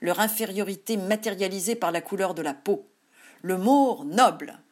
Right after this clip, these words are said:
grâce à son mariage avec une aristocrate. Le Maure physionomique et enfin le Maure momifié. Il figurait comme symbole du statut, témoignant du pouvoir et de la richesse de leurs propriétaires.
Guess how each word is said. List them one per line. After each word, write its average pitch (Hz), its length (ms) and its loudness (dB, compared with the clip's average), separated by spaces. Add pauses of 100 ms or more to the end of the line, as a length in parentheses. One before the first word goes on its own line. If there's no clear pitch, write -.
(300)
grâce - 260 -2
à 151 60 -4
son 160 140 -4
mariage 202 420 0
avec 147 240 -8
une 147 100 -6
aristocrate. - 800 -6 (880)
Le 214 160 2
Maure 233 380 4
physionomique 185 1040 -2 (180)
et 233 200 2
enfin 160 320 -6
le 147 100 -8
Maure 147 260 -8
momifié. 165 640 -10 (880)
Il 277 200 6
figurait 277 720 2
comme 254 220 0
symbole 269 500 2
du 320 140 -4
statut, 254 840 0
témoignant 226 440 0
du 202 100 -6
pouvoir 220 480 2
et 180 60 -6
de 160 80 -8
la 170 80 0
richesse 208 360 0
de 208 60 -8
leurs 160 160 -8
propriétaires. 147 880 -8